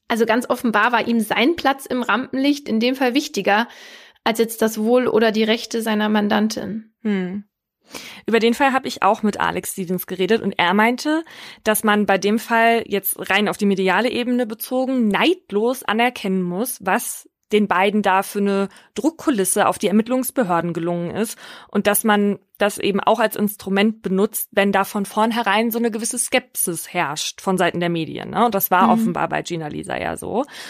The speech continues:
Speaker 2: Und damit hat er natürlich auch was erwirkt. Plus ist er, also der Anwalt der Hauptperson, natürlich seit diesem Fall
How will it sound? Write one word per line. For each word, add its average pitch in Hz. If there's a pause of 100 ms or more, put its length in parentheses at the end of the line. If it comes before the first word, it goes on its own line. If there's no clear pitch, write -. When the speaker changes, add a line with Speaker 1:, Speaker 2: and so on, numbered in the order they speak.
(160)
Speaker 2:
Und 196
damit 196
hat 240
er 254
natürlich 233
auch 220
was 214 (100)
erwirkt. 196 (300)
Plus 240
ist -
er, 170
also 165 (580)
der 180 (100)
Anwalt 202
der -
Hauptperson, 190 (500)
natürlich 208
seit 165
diesem 190
Fall 247